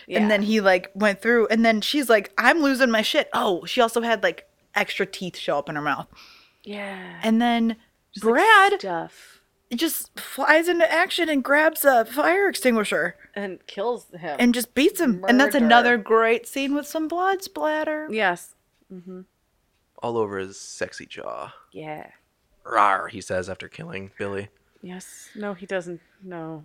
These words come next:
Speaker 2: And then, of course,
Speaker 3: In my
Speaker 2: everyone,
Speaker 3: cut, he would've.
Speaker 2: everybody in this deli is losing their shit.
Speaker 1: Yeah.
Speaker 3: Which they should. A man dove through a window
Speaker 1: For real.
Speaker 3: and started biting people.
Speaker 2: Yeah.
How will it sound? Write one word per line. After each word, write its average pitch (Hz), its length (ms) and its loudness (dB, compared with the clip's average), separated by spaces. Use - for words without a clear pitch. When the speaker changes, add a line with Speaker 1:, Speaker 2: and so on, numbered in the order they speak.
Speaker 2:
And 233 140 4
then, 226 100 2
of 214 120 -8
course, 214 200 -4
Speaker 3:
In 135 140 2
my 123 160 6
Speaker 2:
everyone, 113 240 -2
Speaker 3:
cut, - 40 -12
he - 100 -10
would've. 90 400 -8
Speaker 2:
everybody 190 480 -4
in 180 100 -8
this 180 280 -12
deli 165 440 -8
is - 320 -12
losing - 300 -12
their - 100 -16
shit. - 540 -12
Speaker 1:
Yeah. - 180 -6
Speaker 3:
Which - 180 -6
they 392 160 4
should. 220 460 4
A 135 100 2
man 185 420 2
dove 175 440 4
through 165 340 4
a 139 80 2
window 131 460 4
Speaker 1:
For 226 260 -2
real. 160 480 0
Speaker 3:
and 127 140 -2
started 127 380 2
biting 110 360 2
people. 92 420 -4
Speaker 2:
Yeah. 190 640 -6